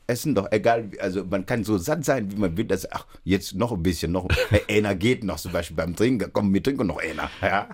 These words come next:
Speaker 1: Und
Speaker 2: Da,
Speaker 1: das
Speaker 2: da hast du
Speaker 1: ist
Speaker 2: recht, ja.
Speaker 1: sympathisch, sehr sympathisch.
Speaker 2: Apropos, wir trinken noch eine. Du hast es auch mal <laughs> auf die Spitze getrieben bei deiner Brieffreundin Sabine. Hast du
Speaker 1: Ja,
Speaker 2: gedacht,
Speaker 1: ja.
Speaker 2: „Ja, den Vater kann ich unter den Tisch trinken.“
Speaker 1: Ja. <laughs> Ja,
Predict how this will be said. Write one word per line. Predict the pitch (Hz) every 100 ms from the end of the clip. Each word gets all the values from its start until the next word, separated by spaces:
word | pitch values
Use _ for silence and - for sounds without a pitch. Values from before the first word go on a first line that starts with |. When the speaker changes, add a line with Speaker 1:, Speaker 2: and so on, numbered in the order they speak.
| - 107 -
Speaker 1:
Und | 101
Speaker 2:
Da, | 165 139 -
Speaker 1:
das | 151
Speaker 2:
da | 131
hast | 135 127
du | 123
Speaker 1:
ist | 113
Speaker 2:
recht, | 117 - -
ja. |
Speaker 1:
sympathisch, | 117 110 123 107 101 85 76
sehr | 69 85 110
sympathisch. | 82 78 123 139
Speaker 2:
Apropos, | 131 135 160 160
wir | 123 113
trinken | 143 170 185
noch | 117
eine. | - 120
Du | 110
hast | 127 -
es | 269
auch | - 131
mal | 131 120 - - 131
<laughs> | - - _
auf | -
die | - 147
Spitze | - 175 -
getrieben | 151 131 160
bei | 151 143
deiner | 131 123
Brieffreundin | 139 156 147 143
Sabine. | 127 147 - 135
Hast | 110 110
du |
Speaker 1:
Ja, | 127 127
Speaker 2:
gedacht, | - - -
Speaker 1:
ja. | - - _
Speaker 2:
„Ja, | 151
den | 127 110
Vater | - 135 156
kann | 135 143
ich | 131
unter | 131 127
den | 113
Tisch | 143
trinken.“ | - 202
Speaker 1:
Ja. | 185 214 - - - - -
<laughs> | 87 113 104 92 95 104 - 123 -
Ja, | 151 107